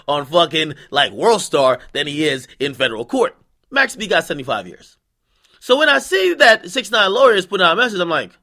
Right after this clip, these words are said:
"Why is this being done?" And you gotta think about a lot of things when it comes to this case. Why is this, or why are you seeing this? Why is it being done? You know the feds, they're not gonna show their whole hands. So anyway, I look at this, and let me read the statement.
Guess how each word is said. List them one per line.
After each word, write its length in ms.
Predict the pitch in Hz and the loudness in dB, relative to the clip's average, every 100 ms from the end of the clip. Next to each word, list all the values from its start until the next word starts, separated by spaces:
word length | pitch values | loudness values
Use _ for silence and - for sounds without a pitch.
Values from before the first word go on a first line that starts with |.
| _ _ | _ _
"Why 320 | - 160 - - | -14 -10 -8 -8
is 160 | 220 | -8
this 140 | 190 160 | -10 -10
being 220 | 165 139 | -10 -6
done?" 240 | 127 92 156 | -6 -6 -8
And 100 | 240 | -8
you 80 | |
gotta 300 | - 311 - | -4 -4 -4
think 260 | - 294 254 | -4 -8 -6
about 220 | 233 220 | 0 2
a 20 | |
lot 180 | 208 196 | 4 2
of 60 | 190 | 0
things 200 | 185 156 - - | -6 -8 -18 -14
when 100 | 160 | -6
it 40 | |
comes 160 | 208 180 | -4 -6
to 60 | |
this 120 | 160 | -12
case. 240 | - 139 - _ _ | -8 -10 -10 _ _
Why 440 | 131 170 - - 539 | 0 2 2 0 -2
is 300 | 403 381 131 104 | -4 -4 -6 -8
this, 380 | 180 240 196 - - - | -6 -4 -8 -12 -12 -2
or 360 | 175 180 165 - - | 2 2 0 -10 -20
why 300 | 131 151 196 | -6 2 2
are 60 | |
you 100 | 185 | 2
seeing 340 | - 208 247 233 | -6 -8 -4 0
this? 200 | 233 - - | -2 -2 -6
Why 180 | 143 147 | -2 -2
is 100 | 131 | -4
it 100 | 123 | -12
being 200 | 113 101 | -14 -6
done? 420 | 160 269 262 226 - - | -2 0 0 -2 -14 -14
You 160 | 180 | -6
know 100 | 226 | -4
the 80 | 143 | -4
feds, 280 | - 214 156 | -2 -2 -2
they're 100 | 170 | -2
not 100 | 156 | -2
gonna 120 | 131 | -4
show 140 | 143 | -8
their 100 | 123 | -6
whole 160 | 123 107 | -6 -4
hands. 380 | 196 254 220 - _ _ _ | -2 0 -2 -10 _ _ _
So 180 | - 349 | -4 -2
anyway, 340 | 294 185 180 _ _ _ _ _ _ _ _ _ - | 0 -2 -6 _ _ _ _ _ _ _ _ _ -2
I 140 | 277 | 0
look 240 | 330 277 240 | 0 -2 -4
at 120 | 196 | -2
this, 200 | 180 170 | -2 0
and 200 | 175 190 | -2 0
let 120 | 226 | -2
me 80 | 262 | -2
read 160 | 233 156 | -4 -4
the 40 | |
statement. 440 | - 120 - - | -6 -10 -12 -20